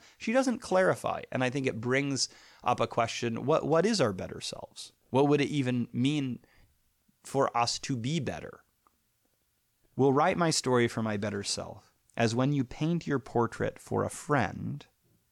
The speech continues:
Okay, so this is the beginning of a comparison. It's actually a drawn-out simile. X is like or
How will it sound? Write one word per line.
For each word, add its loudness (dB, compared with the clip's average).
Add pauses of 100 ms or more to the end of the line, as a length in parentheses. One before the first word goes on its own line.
(440)
Okay, -6
so -8
this -4
is -4
the -2
beginning -2 (160)
of -2
a -4
comparison. -10 (200)
It's -6
actually -2
a -6 (300)
drawn-out -2
simile. -6 (440)
X -2
is 0
like 0
or 0